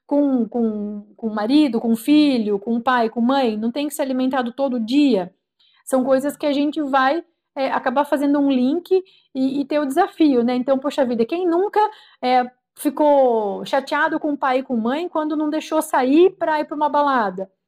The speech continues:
né? Então, tem, tem os dias que vão ser bons, tem os dias que vão ser ruins, você vai ter uma, uma, uma não conformidade. O desafio também é você, é, ir lá pra área da Camila, por exemplo, e falar, "Camila, você preencheu o seu formulário,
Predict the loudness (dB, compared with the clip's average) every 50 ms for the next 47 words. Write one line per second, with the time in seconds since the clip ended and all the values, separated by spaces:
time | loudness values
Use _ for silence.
0 | _ _ -6 -2 0 0 0 -2 -4 -10 -20 _ _ _ -4 -2 -2 0 2 2
1 | 4 4 4 2 0 -4 -8 _ _ _ _ _ _ -2 -2 0 -2 -2 -4 -2
2 | -2 0 0 0 0 2 2 2 2 2 0 -4 -6 -4 0 0 2 2 2 0
3 | -2 -4 -4 -2 0 0 2 4 4 4 4 2 0 -2 -4 -6 -6 -6 -6 -4
4 | -4 -4 -4 -2 -2 -2 -2 -2 -4 -10 -8 -8 -8 -6 -6 -4 -2 -2 -2 -2
5 | -2 -2 -2 -2 -2 -2 -4 -4 -6 -6 -8 -14 _ _ _ -6 -2 -2 -2 -2
6 | -2 0 0 0 0 0 0 0 0 0 0 0 -2 -4 -6 -6 -6 -6 -6 -6
7 | -6 -4 -4 -2 -2 -2 -4 -6 -6 -6 -6 -8 -6 -2 -2 0 0 0 0 -2
8 | -2 -4 -6 -8 -10 _ _ _ -20 -20 -12 -4 2 4 4 4 4 0 -2 -2
9 | -2 -4 -4 -4 -2 -2 0 0 0 -2 -2 0 2 2 2 2 0 -2 -4 -6
10 | -6 -4 -2 -2 -2 -2 0 2 2 2 2 0 _ _ _ _ -8 -4 -2 -2
11 | 0 0 -2 -2 -2 -2 0 0 2 0 0 0 0 0 2 2 2 2 0 0
12 | -2 0 0 0 2 2 0 -2 -6 _ -20 -20 -20 -20 -20 _ -20 -20 -20 -20
13 | -20 _ _ _ -20 -20 _ -16 -12 -8 0 2 4 4 6 6 4 4 2 2
14 | 0 -2 -2 -2 -2 -2 -2 -2 -2 -2 -2 -2 0 0 0 0 -2 -4 -2 -2
15 | -2 -2 -2 0 2 2 2 4 2 0 -2 -4 -6